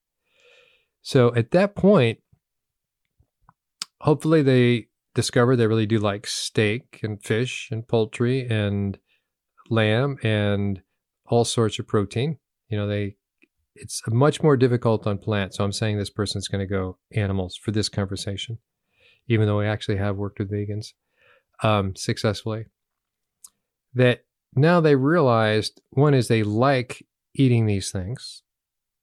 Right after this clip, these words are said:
and they don't need to eat much more beyond having some,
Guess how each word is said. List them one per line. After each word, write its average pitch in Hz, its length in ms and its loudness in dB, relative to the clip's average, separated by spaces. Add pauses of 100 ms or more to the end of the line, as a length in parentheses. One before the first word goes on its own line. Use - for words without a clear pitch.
and 110 200 2
they 110 440 2 (480)
don't 139 220 4
need 139 240 4
to 139 200 -4
eat 131 140 -4
much 127 340 0
more 127 420 4
beyond 110 760 0 (420)
having 117 360 2
some, 107 500 0